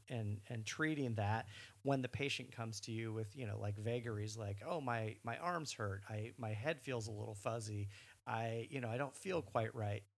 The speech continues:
Um, but, uh, it, it's great because in some ways it also plays, and I likened it to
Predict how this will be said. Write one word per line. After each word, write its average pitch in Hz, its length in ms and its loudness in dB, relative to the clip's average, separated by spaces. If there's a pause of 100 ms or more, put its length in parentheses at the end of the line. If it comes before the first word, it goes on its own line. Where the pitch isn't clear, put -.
Um, 107 400 0 (460)
but, 135 280 4 (300)
uh, 110 520 0 (840)
it, 170 180 -2
it's 160 200 0
great 175 420 2
because 131 300 0
in 127 80 -4
some 175 260 2
ways 143 240 2
it 123 80 0
also 139 400 2
plays, 120 500 4
and 123 80 -4
I 113 60 2
likened 120 460 0
it 110 140 -4 (140)
to 120 340 2